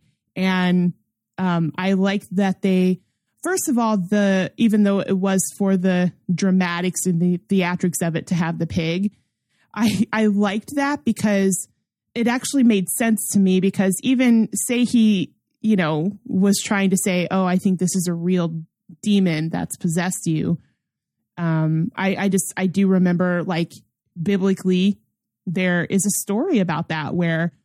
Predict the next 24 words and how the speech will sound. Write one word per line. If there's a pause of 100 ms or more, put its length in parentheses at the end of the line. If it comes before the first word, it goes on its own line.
(260)
you
know, (380)
they're
casting
out
a
demon
and
they
put
it
into
a
pig. (300)
Like,
<laughs>
that
was
kind
of
very
accurate
biblically (100)
to